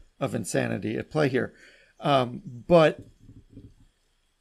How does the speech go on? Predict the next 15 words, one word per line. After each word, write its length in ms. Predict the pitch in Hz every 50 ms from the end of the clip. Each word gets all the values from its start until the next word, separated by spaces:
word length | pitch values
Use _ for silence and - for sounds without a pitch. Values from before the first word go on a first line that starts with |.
| _ _ _ _ _ _ _ _ - 143 - - 175 156 139 131 - _ -
the 160 | - 220 - - -
N 140 | 185 214 262
F 240 | 277 269 - - 208
L 260 | 233 294 254 233 220
here 640 | 180 - - 120 123 117 117 123 147 175 185 277 - _ _
is 180 | - 170 151 135
a 60 | 151
place 400 | 143 - - 185 196 185 170 -
that 140 | - 170 131
has 140 | 143 160 151
done 280 | 131 127 151 156 165
a 40 | 165
really, 520 | 160 139 143 151 170 180 185 175 - - _ _ _ _ -
this 420 | 170 156 127 127 214 269 262 - -
year, 500 | 233 277 302 269 214 208 220 233 247